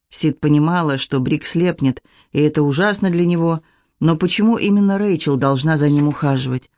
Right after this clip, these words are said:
Ведь у него есть жена, верно? Может, Дюша для разнообразия выполнит свою часть обязанностей?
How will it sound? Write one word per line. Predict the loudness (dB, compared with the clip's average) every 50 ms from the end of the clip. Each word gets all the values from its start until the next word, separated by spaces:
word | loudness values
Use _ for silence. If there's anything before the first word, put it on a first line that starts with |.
| _ _ _ _ _ _
Ведь | -4 -2 -2 0
у | 0
него | 0 2 2 2 0
есть | 2 2 0 -2 -2 -8 -8 -6
жена, | -4 -2 0 0 0 2 0 0 0 0
верно? | 0 -2 -2 0 0 -2 -2 -2 -6 _ _ _ _ _ _ _ _ _ _ _ -2
Может, | 0 0 2 2 0 0
Дюша | 0 0 0 0 -2 -2
для | 0 2 0 0
разнообразия | 0 0 0 0 0 0 0 0 0 0 0 0 0
выполнит | 0 -2 -4 -2 -2 0 0 0 -2 -4 -8 -18 -20 -20 -20 _
свою | -10 -4 -2 0 0 2 2 0 -2
часть | 0 0 0 0 0 0 0
обязанностей? | 0 0 2 0 0 0 0 0 0 -2 -2 -6 -10 -12 -12 -14